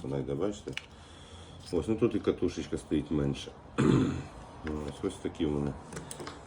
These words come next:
По осам звичайні оси. І буде міні-оса, бачите, малесенька ручка, Ева. Ось, також,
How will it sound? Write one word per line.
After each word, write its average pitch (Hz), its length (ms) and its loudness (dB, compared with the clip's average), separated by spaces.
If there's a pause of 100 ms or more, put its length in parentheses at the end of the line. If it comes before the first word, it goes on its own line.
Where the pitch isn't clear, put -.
(180)
По 113 220 6
осам 110 460 8 (1400)
звичайні 113 640 8
оси. 85 440 4 (320)
І 90 60 4
буде 107 300 6
міні-оса, 85 680 6
бачите, 87 360 2
малесенька 82 560 6
ручка, 98 520 4
Ева. 71 340 6 (760)
Ось, 80 260 2
також, 110 380 2